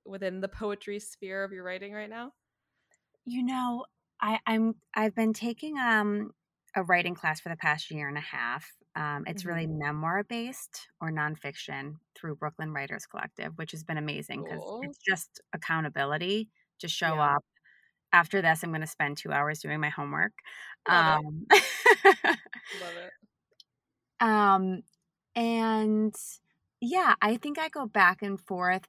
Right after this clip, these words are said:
Speaker 2: between writing more essays, um,
Speaker 1: Mm-hmm.
Speaker 2: and then writing short, succinct
Speaker 1: Yeah.
Speaker 2: verses that would maybe, you know, be
Speaker 1: Mm-hmm.
Speaker 2: categorized as a poem. Um,
Speaker 1: Yeah.
Speaker 2: o-,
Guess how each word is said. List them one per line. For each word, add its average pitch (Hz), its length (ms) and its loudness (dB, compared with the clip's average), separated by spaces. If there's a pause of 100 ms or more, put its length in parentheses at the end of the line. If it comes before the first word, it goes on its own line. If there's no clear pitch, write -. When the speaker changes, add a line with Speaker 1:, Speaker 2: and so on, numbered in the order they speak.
Speaker 2:
between 170 840 -8 (640)
writing 180 360 -2
more 160 380 0
essays, 220 840 -6 (200)
um, 165 200 2
Speaker 1:
Mm-hmm. 160 340 -2 (760)
Speaker 2:
and 180 180 0
then 170 140 -2
writing 160 320 0
short, 151 500 -2 (300)
succinct - 840 -14 (480)
Speaker 1:
Yeah. 139 300 -6
Speaker 2:
verses - 160 -18 (320)
that 147 200 -2
would 156 140 -8
maybe, 131 580 -8
you 85 160 -12
know, - 300 -6 (360)
be 170 80 -6
Speaker 1:
Mm-hmm. 170 260 -6 (140)
Speaker 2:
categorized - 240 -8
as - 140 -14
a - 60 -16
poem. - 480 -14 (460)
Um, 175 160 -2
Speaker 1:
Yeah. - 80 -2
Speaker 2:
o-, 180 120 4